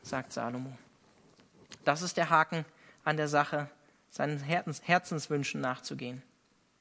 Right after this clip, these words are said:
Und es ist weise, Gott in allen Lebensjahreszeiten, die wir haben, einzubeziehen. Vor allem in der Jugendzeit.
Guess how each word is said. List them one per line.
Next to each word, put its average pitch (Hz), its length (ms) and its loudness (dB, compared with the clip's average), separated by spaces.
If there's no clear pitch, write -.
Und 196 120 8
es 220 140 4
ist 196 160 2
weise, 233 320 8
Gott 226 240 8
in 202 140 2
allen 226 460 8
Lebensjahreszeiten, 160 1500 2
die 147 140 2
wir 143 120 2
haben, 139 320 4
einzubeziehen. 143 880 -2
Vor - 280 4
allem 254 240 10
in 226 120 2
der 208 120 6
Jugendzeit. 208 640 2